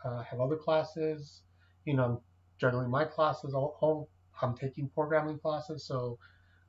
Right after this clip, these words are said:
um, give me some time, about a week. If you don't hear anything, make sure you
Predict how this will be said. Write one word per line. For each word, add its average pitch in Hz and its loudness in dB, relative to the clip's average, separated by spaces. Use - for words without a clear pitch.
um, 117 0
give 160 2
me 170 0
some 147 2
time, 151 -2
about 135 10
a 135 4
week. 143 0
If 127 -4
you 131 -2
don't 135 0
hear 165 0
anything, 160 -2
make 123 -4
sure 147 -6
you 143 -4